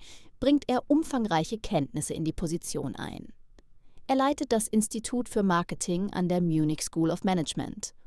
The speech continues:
und verbindet wissenschaftliche Methoden mit praktischen Anwendungen.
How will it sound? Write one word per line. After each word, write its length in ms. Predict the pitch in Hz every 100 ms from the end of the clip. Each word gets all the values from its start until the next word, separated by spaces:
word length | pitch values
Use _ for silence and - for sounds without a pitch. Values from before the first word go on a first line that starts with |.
| -
und 160 | 254 233
verbindet 500 | 233 247 254 240 -
wissenschaftliche 720 | 285 285 - 185 - - 175
Methoden 640 | 180 - 156 147 151 175 -
mit 200 | 220 220
praktischen 520 | - 143 - 156 196
Anwendungen. 720 | 156 151 135 127 - - -